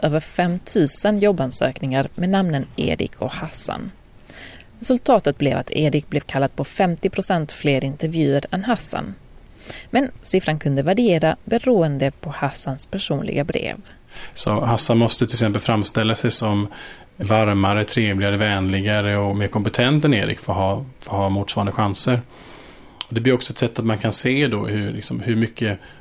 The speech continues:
Speaker 2: vad betyder den här diskrimineringen? För att en siffra man säger att diskriminering är trettio procent eller man säger att den är tio procentenheter eller hur man uttrycker det så, va?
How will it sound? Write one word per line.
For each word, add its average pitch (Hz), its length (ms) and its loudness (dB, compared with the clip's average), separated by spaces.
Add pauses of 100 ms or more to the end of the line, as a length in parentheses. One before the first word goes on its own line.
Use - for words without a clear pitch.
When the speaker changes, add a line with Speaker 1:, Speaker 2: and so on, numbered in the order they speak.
Speaker 2:
vad 110 100 -8
betyder 151 520 4
den 135 40 4
här 113 100 2
diskrimineringen? 101 760 -4
För - 160 -2
att - 160 -4 (800)
en 214 100 2
siffra 131 440 0
man 143 160 4
säger 113 180 2
att 98 60 -2
diskriminering 104 400 0
är 95 40 -2
trettio 104 360 -6
procent 101 460 -2
eller 101 140 -4
man 104 100 -2
säger 104 160 -2
att 98 80 -6
den 104 160 -4
är 101 160 -2
tio 98 260 0
procentenheter 104 880 -2
eller 101 200 0
hur 104 100 2
man 101 180 2
uttrycker 101 420 -2
det 131 60 2
så, 113 160 0
va? 107 180 -2